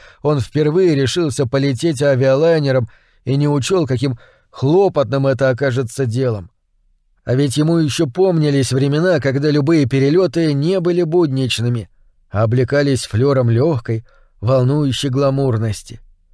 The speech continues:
В те дни пассажиров кормили комплексным обедом из одноразовой посуды. Нынче и еда, и питье имели картонно-пластмассовый привкус.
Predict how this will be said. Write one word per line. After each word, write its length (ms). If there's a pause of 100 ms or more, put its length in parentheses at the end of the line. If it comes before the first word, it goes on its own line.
(220)
В 80
те 160
дни 260 (320)
пассажиров 560
кормили 400
комплексным 680
обедом 440
из 120
одноразовой 580
посуды. 560 (680)
Нынче 440
и 200
еда, 440
и 80
питье 500 (580)
имели 380
картонно-пластмассовый 1500
привкус. 680